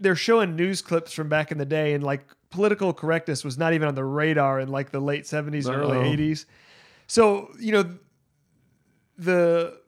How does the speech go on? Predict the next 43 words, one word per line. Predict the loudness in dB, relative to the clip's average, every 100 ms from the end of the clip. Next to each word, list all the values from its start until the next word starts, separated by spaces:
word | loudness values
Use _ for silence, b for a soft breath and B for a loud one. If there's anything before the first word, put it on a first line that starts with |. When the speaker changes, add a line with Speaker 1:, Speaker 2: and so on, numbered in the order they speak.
| -8
Speaker 1:
the | -6
cult | -2 0 2 0
is | -2
contending, | -4 -4 -2 -2 0 2
like, | 2 0 -8 -14 -2
based | 0 0
on | -2
the | -2
Constitution, | -2 -4 -4 -6 -4 -4 -6
that | -4 -2
they |
have | 0 -2
freedom | -2 -2 -2
to | -4
practice | -2 -2 -4 -8
religion, | -6 -4 -4 -6 -6 -10 b b b b
and | 2
they | 4
haven't | 4 4
broken | 2 2 0
any | 0
laws | 2 4 4 4
because | 0 -2
they | -2
followed, | -2 2 4 4 4
like, | 2 0
election | 0 0 0 -2
laws. | 0 0
And, | -2 -6
and, | -4 0
like, | 0 0 b b b b b _
the | -4
people | -2 0 0
in | 2
Oregon | 2 4 2
are | 2
literally | 0 2 4 4 2
just | -2 -2
looking | -2 -2 -4
to, | -2
like, | 0 0 -2
invalidate | -6 -2 4 6 6 4 2
a | 0